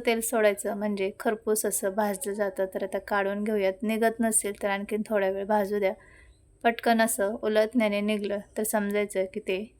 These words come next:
व्यवस्थित खालची साईड भाजलेली आहे. वरून सुद्धा थोडं तेल टाकून घेऊयात, म्हणजे दुसऱ्या साईडला सुद्धा छान खरपूस असा रंग येईल. तर हे पहा, किती छान याला रंग आलाय खरपूस असा.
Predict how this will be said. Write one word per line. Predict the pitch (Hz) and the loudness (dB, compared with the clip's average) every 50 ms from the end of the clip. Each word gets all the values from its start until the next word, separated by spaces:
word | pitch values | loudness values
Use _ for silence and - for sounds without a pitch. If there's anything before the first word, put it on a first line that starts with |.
| _ - | _ -2
व्यवस्थित | 240 208 214 214 - 240 214 - - | 0 2 2 2 0 -2 -4 -2 -2
खालची | 233 214 196 196 226 208 | -2 -2 0 0 0 0
साईड | - - 196 196 208 | 0 2 0 0 2
भाजलेली | 226 220 214 202 190 190 208 202 208 202 | 2 2 2 2 0 -2 -2 0 0 0
आहे. | 196 190 185 190 208 - - _ _ _ _ _ _ - - - _ _ _ _ _ _ _ _ _ _ _ _ - | 0 -2 -2 -6 -8 -10 -14 _ _ _ _ _ _ -20 -20 -20 _ _ _ _ _ _ _ _ _ _ _ _ 2
वरून | 226 226 233 233 240 | 4 4 6 4 2
सुद्धा | 247 - 240 202 214 214 214 | 2 0 0 2 2 2 2
थोडं | - 233 254 247 - - | 0 -2 -2 -2 0 0
तेल | 214 214 220 - | 0 0 2 2
टाकून | 233 220 220 - 226 214 220 | 2 2 2 0 -2 0 0
घेऊयात, | 220 226 214 202 190 190 190 - 214 | 0 0 2 2 2 0 -2 -4 -6
म्हणजे | 202 202 196 190 202 185 202 - - - - - - | -6 -4 -4 -4 -4 -6 -6 -8 -14 -20 -10 -4 0
दुसऱ्या | 233 226 - 240 226 233 | 0 0 2 4 4 4
साईडला | 233 - 233 226 220 220 220 226 | 6 4 4 4 4 2 0 0
सुद्धा | 220 240 208 185 196 185 202 202 | 0 -2 -2 0 0 0 0 -2
छान | - - 214 208 214 214 | -2 0 0 0 0 0
खरपूस | - 220 202 190 - 202 208 - | 0 -2 -2 -2 -2 -6 -4 -2
असा | 202 185 185 - 208 208 | -2 -2 0 0 0 0
रंग | 202 196 196 190 | 0 0 0 0
येईल. | 190 185 185 175 - - - _ - - - - _ _ _ _ _ _ - | 0 0 0 -2 -6 -10 -12 _ -20 -20 -20 -20 _ _ _ _ _ _ -2
तर | 220 | -2
हे | 220 220 | 0 0
पहा, | 220 - 196 190 190 190 - _ _ - | -2 -2 -4 -4 -4 -6 -10 _ _ -6
किती | 254 240 254 247 247 | -4 -2 -2 -2 -2
छान | - - 240 220 214 220 | -2 0 2 2 2 2
याला | 220 208 190 190 185 214 - _ _ _ _ _ _ _ - | 2 2 2 0 0 -2 -6 _ _ _ _ _ _ _ 2
रंग | 233 233 233 233 240 240 | 4 6 6 6 6 6
आलाय | 247 233 233 220 214 208 214 - | 6 6 8 8 6 6 4 4
खरपूस | 247 220 214 - - 214 214 - - | 0 0 0 2 0 0 2 2 0
असा. | 202 202 - - 190 | -2 -2 -2 -2 -2